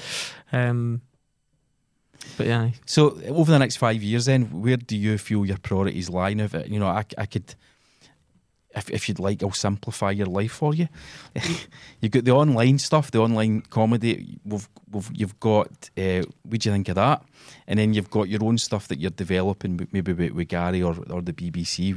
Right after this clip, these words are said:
Speaker 2: You know, over the next five years, leading up to your thirtieth, where do you see the three of them going?
Speaker 1: It's really interesting, you know, because my,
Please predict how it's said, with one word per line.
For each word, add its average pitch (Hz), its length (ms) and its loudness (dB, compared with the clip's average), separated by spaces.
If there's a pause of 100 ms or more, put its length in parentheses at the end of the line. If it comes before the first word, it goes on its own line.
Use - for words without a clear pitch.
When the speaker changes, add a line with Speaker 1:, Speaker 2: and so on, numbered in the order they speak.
(100)
Speaker 2:
You 95 100 -4
know, 92 120 0
over 101 100 -2
the 107 80 2
next - 180 -4
five 101 300 -2
years, 98 280 -2 (360)
leading 107 200 0
up 98 140 -4
to - 100 -10
your 87 120 -4
thirtieth, - 680 -4 (720)
where 98 140 -4
do 98 140 -2
you 90 40 0
see 92 180 -4
the 90 100 -4
three 90 220 -2
of 82 40 0
them 87 200 -2
going? 95 200 -2 (2500)
Speaker 1:
It's 147 200 2
really 165 200 6
interesting, 143 580 4
you 131 80 4
know, 123 100 4
because 120 240 0
my, 131 220 2